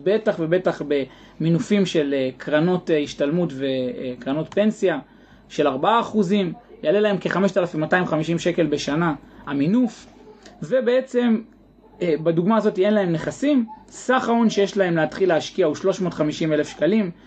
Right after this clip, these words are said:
בעצם המאתיים אלף שקלים הון עצמי פלוס המאה חמישים אלף שקלים. אני אחזור אחרי זה גם לדוגמה למי שמתחיל רק עם מאה אלף שקלים. עכשיו אנחנו צריכים להתחיל להסתכל על התוכנית עצמה, איך אנחנו,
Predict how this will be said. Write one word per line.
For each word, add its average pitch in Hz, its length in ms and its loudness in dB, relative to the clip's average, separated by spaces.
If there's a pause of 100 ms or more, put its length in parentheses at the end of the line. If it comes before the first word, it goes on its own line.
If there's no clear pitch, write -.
(140)
בעצם 185 300 0
המאתיים 185 420 0
אלף 180 140 2
שקלים 170 320 0
הון 170 140 0
עצמי 190 360 0
פלוס 185 280 -2
המאה 170 200 2
חמישים 151 360 -2
אלף 143 160 -2
שקלים. 127 360 -2 (380)
אני 160 100 0
אחזור 196 240 0
אחרי 214 180 -2
זה 214 80 0
גם 180 140 -2
לדוגמה 170 380 -2
למי 180 180 0
שמתחיל 170 360 -2
רק 170 180 -2
עם 160 100 -2
מאה 160 120 0
אלף 135 180 -4
שקלים. 123 320 -6 (400)
עכשיו 269 420 2 (340)
אנחנו - 160 -4
צריכים 233 200 0
להתחיל 226 280 2
להסתכל 226 580 0 (420)
על 175 160 0
התוכנית 202 540 -2 (160)
עצמה, 175 460 0 (460)
איך 240 240 0
אנחנו, 214 540 2